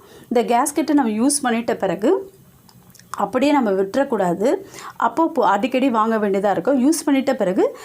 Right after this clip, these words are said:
நம்ம இதை ஃப்ரிட்ஜில் வச்சிடலாம். அப்போ நீண்ட நாள் உழைக்கும். இல்லைன்னா ஒரு பாத்திரத்துல,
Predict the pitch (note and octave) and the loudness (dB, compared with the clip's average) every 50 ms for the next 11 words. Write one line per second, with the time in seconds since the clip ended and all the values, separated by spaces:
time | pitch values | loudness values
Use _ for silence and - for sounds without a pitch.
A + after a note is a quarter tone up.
0 | - - - - A#3+ B3 B3+ C#4+ C#4+ A#3+ G#3 A3 - A3 A#3 A3+ D4+ D4 D4 B3+ | -18 -8 -4 0 2 2 2 2 2 2 0 0 0 0 2 4 4 4 4 4
1 | G#3 F#3 F3+ - G#3+ F3 F3 E3+ E3+ G3+ C#4 - - - _ _ _ - - - | 2 0 -2 -2 -2 0 0 0 0 0 0 -2 -6 -12 _ _ _ -20 -20 -14
2 | - - A3 A#3 - - F4 F#4 F4 B3 A3+ B3+ C4 C4+ C4 B3 B3 C4+ C#4+ B3 | -6 -2 -2 -2 0 2 2 4 4 6 6 6 4 4 4 4 4 4 4 2
3 | G#3+ G#3 G3 G#3 G#3+ G#3 - G#3+ G3+ A#3+ F4 - - - - - - - B3 C4+ | 2 2 2 2 2 0 0 2 2 2 0 -2 -6 -16 -20 -12 -6 0 2 2
4 | C#4+ C#4 D#4+ F#4 E4+ C#4 A#3+ A#3 - - G#3+ A3+ C#4 C#4 - C#4 C#4+ - B3 B3 | 4 4 4 4 4 2 2 0 0 0 0 0 0 2 0 -2 0 0 0 2
5 | D#4+ | 2